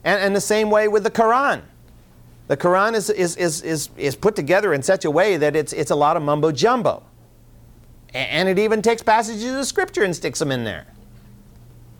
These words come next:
Because Muhammad, of course, was aware of Christianity.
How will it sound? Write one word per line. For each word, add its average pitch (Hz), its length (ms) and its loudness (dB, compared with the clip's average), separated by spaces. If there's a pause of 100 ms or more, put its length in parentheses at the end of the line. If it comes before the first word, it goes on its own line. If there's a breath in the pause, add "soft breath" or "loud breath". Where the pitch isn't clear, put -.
(160)
Because 120 640 0
Muhammad, 117 640 -8
of 127 180 -2
course, 104 400 -4
was 131 160 -2
aware 98 540 -2
of 131 140 0
Christianity. 196 720 -2